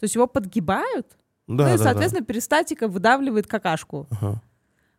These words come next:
Speaker 1: Вот. Но при этом там уже на него, например, в год одевают трусы, ну, пописал, пописал, обоссался, обосрался, ничего. Да? А,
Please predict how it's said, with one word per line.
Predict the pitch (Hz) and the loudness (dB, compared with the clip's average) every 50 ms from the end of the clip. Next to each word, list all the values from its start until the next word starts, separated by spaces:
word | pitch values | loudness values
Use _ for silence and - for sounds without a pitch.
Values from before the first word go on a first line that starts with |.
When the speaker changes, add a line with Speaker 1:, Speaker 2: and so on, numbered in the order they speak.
| _ | _
Speaker 1:
Вот. | _ 185 180 175 160 143 _ _ _ _ _ _ _ _ _ _ _ _ _ _ _ _ _ _ _ _ _ _ _ _ _ | _ -4 -2 -2 -2 -4 _ _ _ _ _ _ _ _ _ _ _ _ _ _ _ _ _ _ _ _ _ _ _ _ _
Но | 214 233 277 285 | 2 4 4 4
при | 220 - 226 226 233 | 2 0 -4 -2 -2
этом | 277 466 539 - 523 349 233 190 | -2 -2 -2 -2 -2 -2 -2 -2
там | 190 240 226 214 214 | 0 0 2 2 2
уже | 220 226 320 | 2 0 0
на | 440 427 | -2 0
него, | 349 254 226 247 320 | -2 -2 0 0 0
например, | 339 302 208 - 214 233 247 214 | -2 -2 -6 -4 -2 -2 -2 -2
в | 185 | 0
год | 175 233 240 - | 0 0 0 0
одевают | 196 175 196 196 220 202 190 | -2 -4 -2 0 0 0 0
трусы, | - 208 196 185 - - 349 440 571 508 _ | -4 -8 -8 -6 -4 -2 -2 -2 -2 -4 _
ну, | _ 247 254 | _ -8 -2
пописал, | - 285 254 _ 415 480 - - 277 | -2 -2 -2 _ -6 -4 -4 -4 -4
пописал, | - 240 220 _ 269 269 - - 160 165 | -4 -6 -4 _ -4 -4 -4 -6 -8 -8
обоссался, | 165 180 208 214 - 330 339 392 - - | -6 -6 -6 -4 -2 -2 -2 -2 -2 -4
обосрался, | 214 190 202 208 - 262 277 294 311 311 - 214 | -4 -4 -4 -6 -4 -4 -4 -4 -6 -6 -6 -6
ничего. | 208 208 190 - - 214 165 - - _ _ _ _ _ _ _ _ _ _ | -6 -6 -4 -4 -4 -4 -4 -4 -8 _ _ _ _ _ _ _ _ _ _
Да? | 220 185 220 254 320 427 453 _ _ _ _ _ _ _ _ _ _ _ _ _ _ _ | -8 -4 -4 -2 -2 -4 -6 _ _ _ _ _ _ _ _ _ _ _ _ _ _ _
А, | _ - 196 196 196 190 185 180 175 165 - | _ -4 -4 -2 0 0 0 0 -2 -4 -6